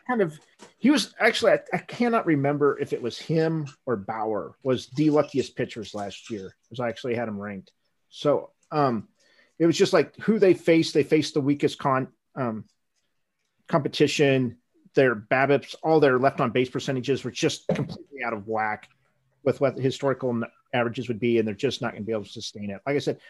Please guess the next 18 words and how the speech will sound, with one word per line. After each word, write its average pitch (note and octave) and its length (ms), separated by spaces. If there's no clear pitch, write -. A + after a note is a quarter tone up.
I D#3 40
think D4 220
he D#4 80
made F#3 240
some F3 160
improvements, C3 520
but B2+ 120
it's A#2+ 140
just D3+ 220
not, C3 220
there's D#3 180
nothing F3+ 240
gonna C3+ 120
be A#2 80
close A2 300
to A2 80
a F#2+ 40
repeat. G#2 440